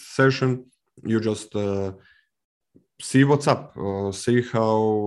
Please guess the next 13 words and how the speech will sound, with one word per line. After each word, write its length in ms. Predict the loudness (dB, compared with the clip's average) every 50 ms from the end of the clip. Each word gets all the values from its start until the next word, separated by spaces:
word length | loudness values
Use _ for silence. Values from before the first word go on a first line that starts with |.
| -4 -4 -4
uh, 240 | -6 -6 -8 -8 -10 -8
the 100 | -8 -8
student 360 | -8 -6 -6 -4 -4 -4 -4 -6
is 60 | -4
breeding, 300 | 0 2 2 2 0 0
what 140 | -2 -2 -2 0
are 40 |
they 120 | 0 0 0
doing? 360 | 0 0 0 -2 -2 -4 -10
And 100 | -10 -8
then, 80 | -8 -6
okay, 540 | -8 -8 -10 -10 -8 -6 -4 -4 -4 -6 -8 -8
wait, 260 | -8 -6 -6 -6 -8